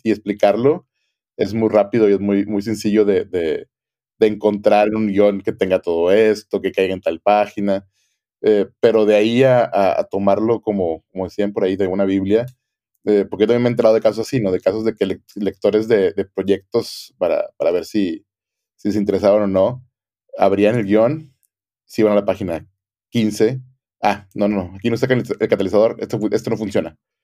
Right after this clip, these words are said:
Y ya, dejan de leer, o sea, era, o sea, ni siquiera leían el guión, era na-, era nada más irse como a las dos, tres partes que según ellos tendría que cumplir, este, y si no funcionaba, no funcionaba, ¿no? Entonces,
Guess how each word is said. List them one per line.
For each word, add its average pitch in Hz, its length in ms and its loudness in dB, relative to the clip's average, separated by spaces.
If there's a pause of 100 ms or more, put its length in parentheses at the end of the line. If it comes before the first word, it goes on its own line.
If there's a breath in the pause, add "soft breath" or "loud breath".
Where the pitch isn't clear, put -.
(260)
Y 113 100 2
ya, 160 180 4
dejan 131 220 2
de 143 60 2
leer, 131 160 4
o 110 100 2
sea, 123 100 4
era, 131 160 4
o - 20 2
sea, 127 100 2
ni 113 60 -6
siquiera 127 240 2
leían 135 240 2
el 131 60 0
guión, 139 160 4
era 117 80 0
na-, 120 220 4
era 113 140 4
nada 113 220 2
más 104 380 -2 (400 soft breath)
irse 117 300 0
como 120 180 2
a 98 40 6
las 98 120 -2
dos, 104 220 0
tres 110 240 0
partes 107 360 -2
que 107 120 -4
según 107 220 -2
ellos 107 400 -4 (520)
tendría 110 380 2
que 123 120 -4
cumplir, 110 520 -2 (440)
este, 90 720 -4 (400)
y 101 120 -2
si 104 100 -2
no 101 120 2
funcionaba, 101 440 0
no 92 80 -4
funcionaba, 92 480 -6
¿no? 107 280 -2
Entonces, 95 280 -6